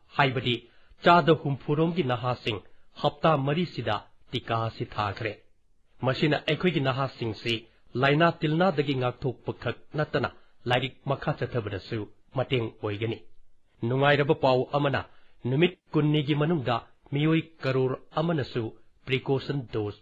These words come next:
ꯂꯧꯈ꯭ꯔꯦ꯫ ꯏꯔꯝꯗꯝꯒꯤ ꯚꯦꯛꯁꯤꯟ ꯑꯁꯤꯗ ꯏꯔꯩꯕꯥꯛꯆꯥꯁꯤꯡꯅ ꯊꯥꯖꯕꯤꯕꯁꯤ ꯑꯩꯈꯣꯏꯒꯤꯗꯤ ꯆꯥꯎꯈ꯭ꯔꯕ ꯁꯛꯇꯤ ꯑꯃꯅꯤ꯫ ꯍꯧꯖꯤꯛꯇꯤ ꯀꯣꯔꯣꯅꯥꯗꯒꯤ ꯅꯥꯕꯁꯨ ꯃꯁꯤꯡ ꯍꯟꯊꯔꯛꯂꯦ꯫ ꯃꯁꯤ ꯄꯣꯖꯤꯇꯤꯚ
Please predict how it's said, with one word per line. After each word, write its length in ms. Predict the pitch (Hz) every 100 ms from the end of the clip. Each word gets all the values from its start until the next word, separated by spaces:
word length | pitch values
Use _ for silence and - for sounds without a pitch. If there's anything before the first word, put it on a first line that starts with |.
| _
ꯂꯧꯈ꯭ꯔꯦ꯫ 440 | 123 127 - 117 - - - - - -
ꯏꯔꯝꯗꯝꯒꯤ 520 | 135 156 156 151 143
ꯚꯦꯛꯁꯤꯟ 400 | 135 156 - 185
ꯑꯁꯤꯗ 300 | 170 165 123 113 - - -
ꯏꯔꯩꯕꯥꯛꯆꯥꯁꯤꯡꯅ 1080 | 147 151 123 143 - - 135 127 - 117 98 - - -
ꯊꯥꯖꯕꯤꯕꯁꯤ 800 | - 147 135 143 120 120 - 127 120 - -
ꯑꯩꯈꯣꯏꯒꯤꯗꯤ 540 | - 135 165 139 131 170 -
ꯆꯥꯎꯈ꯭ꯔꯕ 540 | 120 113 - 123 117
ꯁꯛꯇꯤ 360 | - 107 - 107 -
ꯑꯃꯅꯤ꯫ 320 | 120 110 98 - _ _ _ _ _ -
ꯍꯧꯖꯤꯛꯇꯤ 460 | 135 131 156 - 165 -
ꯀꯣꯔꯣꯅꯥꯗꯒꯤ 680 | 147 143 143 143 139 151
ꯅꯥꯕꯁꯨ 540 | 131 123 120 127 - 127 - -
ꯃꯁꯤꯡ 360 | 135 - 143
ꯍꯟꯊꯔꯛꯂꯦ꯫ 560 | 123 110 117 117 117 117 - - - - -
ꯃꯁꯤ 300 | 135 - 135 110 - - - -
ꯄꯣꯖꯤꯇꯤꯚ 520 | 151 139 165 214